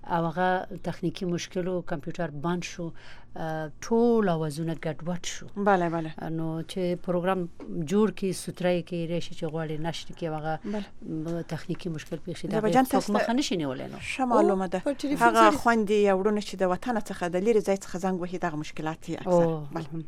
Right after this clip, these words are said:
Speaker 1: هم.
Speaker 3: ښه. وای، نر-، نرګس جانه وای چې وای زما په خیال چې حمیده وردک په لاین کې ده.
Speaker 2: ښه، ښه،
Speaker 3: نو
Speaker 2: ښه،
Speaker 3: وګورو
Speaker 2: ښه.
Speaker 3: چې خیال څومره رښتیا ده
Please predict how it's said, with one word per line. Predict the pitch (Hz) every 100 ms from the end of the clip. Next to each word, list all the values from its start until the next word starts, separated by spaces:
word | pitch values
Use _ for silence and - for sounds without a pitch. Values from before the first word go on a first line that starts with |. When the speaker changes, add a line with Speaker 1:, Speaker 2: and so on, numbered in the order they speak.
| -
Speaker 1:
هم. | 160 - - - - - - - - - - - - - - - - -
Speaker 3:
ښه. | - 196 180 - - - - - -
وای، | 233 233 220 - 196
نر-، | 196 - -
نرګس | 208 214 220 208 -
جانه | 339 339
وای | 339 339
چې | - 285
وای | 262 214 208
زما | 208 277 302
په | 220
خیال | - 247 262 247
چې | 208
حمیده | 185 175 175 196 220
وردک | 202 160 175 190 - -
په |
لاین | 151 151 139 135
کې | - -
ده. | 151
Speaker 2:
ښه، | - - 220
ښه، | 156
Speaker 3:
نو | 233
Speaker 2:
ښه، | 269
Speaker 3:
وګورو | 277 311
Speaker 2:
ښه. | 311
Speaker 3:
چې | 294
خیال | 311 311 311 -
څومره | 330 320 302 277 277 - 196
رښتیا | 185 - 233
ده | 262